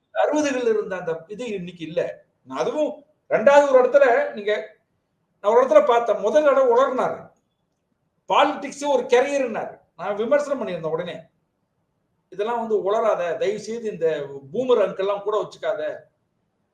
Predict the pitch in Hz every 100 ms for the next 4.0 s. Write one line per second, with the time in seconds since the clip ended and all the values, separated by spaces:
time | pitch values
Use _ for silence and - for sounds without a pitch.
0 | _ _ 202 254 262 262 - 220 214 214
1 | 240 240 214 190 180 170 165 165 185 208
2 | 190 208 214 220 240 240 233 - 208 214
3 | 196 170 208 226 214 196 190 165 139 117